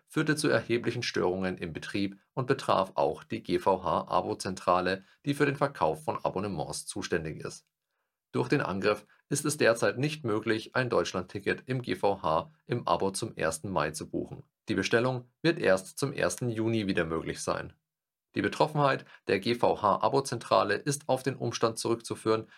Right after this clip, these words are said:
dass diese eng mit der Östra zusammenarbeitet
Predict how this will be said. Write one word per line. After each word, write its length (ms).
dass 180
diese 360
eng 260
mit 140
der 140
Östra 380
zusammenarbeitet 960